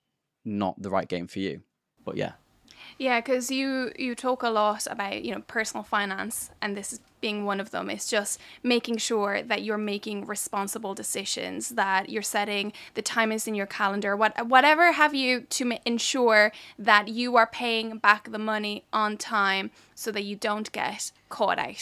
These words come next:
Speaker 1: The golden rule is to not pay any more than you should be for these points and these miles. When you start paying for them,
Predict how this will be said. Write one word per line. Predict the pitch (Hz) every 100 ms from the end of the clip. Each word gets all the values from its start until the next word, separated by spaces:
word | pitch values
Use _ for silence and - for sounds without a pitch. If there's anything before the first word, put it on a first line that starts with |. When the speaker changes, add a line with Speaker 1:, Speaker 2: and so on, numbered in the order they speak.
| -
Speaker 1:
The | 139
golden | 147 147 147 135
rule | 120 110 107 -
is | 110 104 101 -
to | - 117
not | 110 110 - _ _ _ -
pay | 120 107 104
any | 107 104 104
more | 101 98
than | 101
you | 101
should | - 101 92
be | 95 107
for | 127 -
these | 98 95
points | - 98 90 95
and | 95
these | 90
miles. | 95 95 87 95
When | 107
you | 110
start | 104 113 113 117 - _ _ _ _
paying | - 113 107 113
for | 110 -
them, | 110 113 135 165